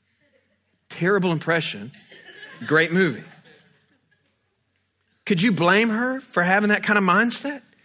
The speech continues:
Could you, I mean, th-, th-, what makes sense in this story is she's in her quarters doing sit-ups and push-ups and shadow boxing, trying to find her moment to take out Naaman. Or at least to just step back and let him die.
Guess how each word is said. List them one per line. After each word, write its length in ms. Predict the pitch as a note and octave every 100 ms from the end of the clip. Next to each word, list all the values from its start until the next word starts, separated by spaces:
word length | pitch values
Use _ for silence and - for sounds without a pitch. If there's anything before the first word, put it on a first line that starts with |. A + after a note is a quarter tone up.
| _ _ _ _ -
Could 160 | B3 G#3
you, 140 | B3 - -
I 40 |
mean, 160 | A3+ A3
th-, 100 | B3+
th-, 240 | D4 A#3
what 160 | A3 B3
makes 220 | C4+ C#4 - - _
sense 280 | - C#4 D4
in 100 | A#3
this 140 | B3 D#4
story 300 | - G#3+ F#3
is 80 |
she's 220 | F3+ B3 A#3+
in 80 |
her 160 | G#3+ G#3
quarters 460 | G#3 A#3 A#3 G3 D3+
doing 200 | F#3+ E3+
sit-ups 400 | - A3 G#3 -
and 100 | D#3+
push-ups 440 | D#3 - F#3+ -
and 80 | D#3
shadow 280 | - G3 A3+
boxing, 420 | E3 D3+ - E3
trying 320 | - - G#3+
to 40 |
find 260 | E3+ G3+ G#3
her 140 | G3
moment 400 | F#3+ F#3 A#3+ F3 - - -
to 80 | D#3
take 300 | G3+ G#3 A3
out 200 | G3 F#3+
Naaman. 440 | D#3 C3 A2+ F#2 _ _ _ _ _ _ _ _ _ _ _ _ _ _ _ _ _
Or 100 | G#3+
at 60 | G3
least 360 | G#3 E4 -
to 60 | F#3+
just 180 | E3+ -
step 280 | - F#3+
back 220 | D#3+ F3+ F3
and 100 | C3+
let 120 | D#3+
him 120 | E3
die. 300 | C#3 G#2+ F#2+